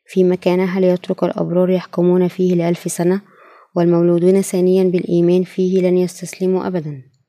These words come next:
إلى ضد المسيح، حيث الروح القدس يسكن في قلوبهم، سيعرفون كل شيء. لكن أولئك الذين ليس عندهم الروح القدس سيتضرعون من أجل حياتهم ويستسلمون للشيطان،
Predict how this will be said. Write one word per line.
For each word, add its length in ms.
إلى 140
ضد 260
المسيح، 580
حيث 300
الروح 300
القدس 460
يسكن 300
في 180
قلوبهم، 600
سيعرفون 600
كل 300
شيء. 260
لكن 300
أولئك 440
الذين 360
ليس 320
عندهم 420
الروح 360
القدس 560
سيتضرعون 960
من 160
أجل 220
حياتهم 600
ويستسلمون 840
للشيطان، 680